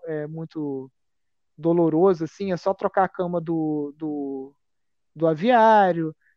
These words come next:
fazer algumas limpezas, mas o procedimento mesmo diário é troca de água, da alimentação, né? E colher os ovos. É, eu apostaria, já que vocês têm essa ligação com os animais, já considerou cabra e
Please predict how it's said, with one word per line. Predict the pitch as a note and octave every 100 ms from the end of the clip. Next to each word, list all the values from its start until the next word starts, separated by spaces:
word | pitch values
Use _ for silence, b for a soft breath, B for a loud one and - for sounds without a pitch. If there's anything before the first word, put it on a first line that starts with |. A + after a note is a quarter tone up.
| _
fazer | - E3+ E3
algumas | D#3+ E3+ D#3+
limpezas, | A#3 A3 A3+ G#3+ F#3 D#3
mas | E3 E3+ E3
o |
procedimento | G3 F#3+ G#3+ G3 G3 G3+ F#3
mesmo | G3 G3
diário | G3+ G#3 G#3 C4+
é | C#4 B3
troca | - G3+ G#3
de | F#3 F#3
água, | G#3+ A#3 F3+ E3+
da | E3+ E3+ E3+
alimentação, | E3 E3+ E3+ F3+ - F#3+ A3 F#3+ E3+
né? | F3+ F3+ _ _
E | E3+
colher | - F#3 G3
os | F#3
ovos. | D#3+ C3+ C#3 - _ _ _ _ _ _ _ _ _ _ _ _ _ _ _ _ _ _
É, | D#3 D#3 D#3+ -
eu | F#3 C4
apostaria, | D4+ - B3 - F#3+ G#3+ A#3 F3+
já | F#3+
que | G3+ A3+
vocês | A3+ - G3+ F#3 -
têm | F#3 F#3+ F3+
essa | - F3 E3 D#3+ D3+ D3
ligação | D#3+ E3 E3 F3
com | E3
os | E3+
animais, | E3 D#3 D#3+ F#3 F3
já | F3
considerou | - F3 D#3 E3 E3
cabra | - D#3+ F3+ F3 D#3+
e | D#3